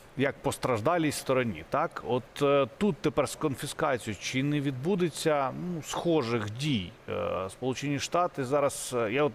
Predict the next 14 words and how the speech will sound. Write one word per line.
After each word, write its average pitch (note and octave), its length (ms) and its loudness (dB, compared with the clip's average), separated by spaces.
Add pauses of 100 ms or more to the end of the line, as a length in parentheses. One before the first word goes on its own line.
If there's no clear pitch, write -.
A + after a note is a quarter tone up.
(360)
чому D3+ 280 2
запитую, B2+ 360 -2
що - 140 0
саме D3+ 340 2
і D3 60 6
як D3+ 200 0
конфіскують, C3+ 600 0
так? E3+ 180 -2 (100)
От A2+ 260 0
я C#3+ 100 2
за-, C#3 180 0
щойно E3 340 2
описав C#3 420 0
цю C3+ 300 -2